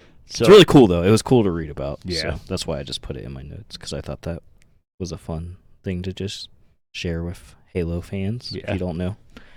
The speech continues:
Speaker 2: Or new Halo fans.
Speaker 1: So after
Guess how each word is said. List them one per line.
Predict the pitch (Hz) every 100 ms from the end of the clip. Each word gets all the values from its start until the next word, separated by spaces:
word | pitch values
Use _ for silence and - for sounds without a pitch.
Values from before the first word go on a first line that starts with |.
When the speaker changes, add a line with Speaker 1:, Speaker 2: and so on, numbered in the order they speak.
| - _ _ _ 98
Speaker 2:
Or | 101
new | 131
Halo | 143 101 87
fans. | 85 87 82 90 - - - - - - - - - _ _ _ _ _ -
Speaker 1:
So | - 117
after | 120 123 - 123 117 113 107